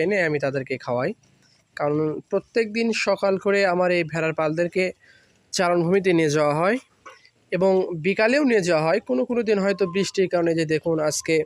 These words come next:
আহ, বৃষ্টি হয়েছে, তো এই জন্য, আহ, আর কি বাইরে নিয়ে যাওয়া হবে না। তো দেশি ঘাস কেটে আনা হয়েছে, তো আসলে দেশি ঘাস তাদেরকে খাওয়ানো হচ্ছে। আর প্রিয় দর্শক, এই যে দেখেন গারল, সেটা আসলে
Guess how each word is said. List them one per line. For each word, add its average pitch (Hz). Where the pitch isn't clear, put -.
আহ, 160
বৃষ্টি 165
হয়েছে, 156
তো 185
এই 180
জন্য, 190
আহ, 165
আর 160
কি 160
বাইরে 156
নিয়ে 156
যাওয়া 139
হবে 131
না। 151
তো -
দেশি 151
ঘাস 180
কেটে 160
আনা 156
হয়েছে, 156
তো -
আসলে 156
দেশি 151
ঘাস 151
তাদেরকে 139
খাওয়ানো 120
হচ্ছে। -
আর 156
প্রিয় 185
দর্শক, 190
এই 202
যে 185
দেখেন 180
গারল, 160
সেটা 202
আসলে 190